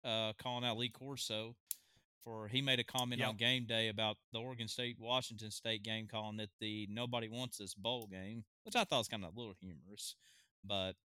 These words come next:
Speaker 1: there's some truth, and he didn't like that. So a lot of, a lot of angry coaches, and I kinda wonder if it has to do with just Deion just really kinda opening up his personality, which we knew he would. I mean,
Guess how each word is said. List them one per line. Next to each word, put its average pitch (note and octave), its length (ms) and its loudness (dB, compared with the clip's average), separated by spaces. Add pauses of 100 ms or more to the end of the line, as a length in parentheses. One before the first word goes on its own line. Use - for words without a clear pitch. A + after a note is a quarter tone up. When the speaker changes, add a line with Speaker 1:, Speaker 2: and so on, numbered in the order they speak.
Speaker 1:
there's A2+ 180 -4
some G#2 120 -8
truth, G#2 300 -8
and G2+ 100 -6
he A2+ 120 2
didn't G2 400 -4 (120)
like G2+ 240 2
that. G2+ 220 -2
So F#2+ 200 -6 (540)
a C#3 40 6
lot A#3+ 140 12
of, F3+ 180 10
a C3 40 0
lot F#3+ 220 8
of E3+ 100 4
angry D#3+ 320 6
coaches, B2 380 0
and C3+ 60 8
I D3+ 60 8
kinda G#3 220 6
wonder F3 200 2
if - 100 -6
it C3+ 140 4
has C#3 220 6
to C3 80 -6
do B2+ 200 0
with A#2 180 -4 (200)
just B2 280 0 (300)
Deion C3 640 8
just A#2+ 240 -4
really A#2 260 -2
kinda A#2 280 0
opening A#2 420 -4
up A#2+ 140 -2
his B2 140 -2
personality, B2 600 -2
which A2+ 220 -12
we A2 80 -10
knew A2+ 160 -4
he A#2+ 140 -8
would. B2 400 -4 (540)
I D#3+ 120 8
mean, C#3+ 260 6